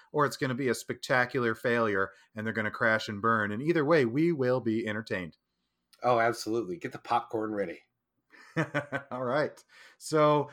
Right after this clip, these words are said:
Speaker 1: uh, that was a little bit of football update. If you didn't notice, uh, we already missed football season, and, uh, it's only March, so we got
Speaker 2: And
Speaker 1: a
Speaker 2: the
Speaker 1: little ways
Speaker 2: A A F
Speaker 1: to wait.
Speaker 2: isn't cutting it. God damn it.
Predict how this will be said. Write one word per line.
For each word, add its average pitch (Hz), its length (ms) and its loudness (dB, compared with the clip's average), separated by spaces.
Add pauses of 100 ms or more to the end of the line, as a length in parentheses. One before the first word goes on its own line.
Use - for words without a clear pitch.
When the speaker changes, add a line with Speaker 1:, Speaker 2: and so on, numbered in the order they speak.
(160)
Speaker 1:
uh, 151 140 4
that 196 120 4
was 190 80 2
a 208 60 2
little 202 140 6
bit 190 140 6
of 185 80 -2
football 170 400 4
update. 135 420 2
If 135 120 -2
you 190 100 0
didn't 165 260 2
notice, 151 440 2 (260)
uh, 123 140 0
we 139 140 4
already 139 340 6
missed 131 320 0
football 120 340 0
season, 98 460 -6 (320)
and, 104 340 -6
uh, 98 220 2
it's 98 140 -4
only 117 240 -2
March, 107 500 -2
so 90 400 -6 (400)
we 113 140 -8
got 127 60 2
Speaker 2:
And - 100 4
Speaker 1:
a - 20 6
Speaker 2:
the 151 60 6
Speaker 1:
little 185 160 8
ways 170 160 8
Speaker 2:
A - 20 10
A 170 40 10
F 170 100 4
Speaker 1:
to 92 80 -8
wait. 85 160 -8
Speaker 2:
isn't 135 280 -4
cutting 143 320 2
it. - 240 -6
God 107 240 4
damn 110 220 0
it. 104 100 -8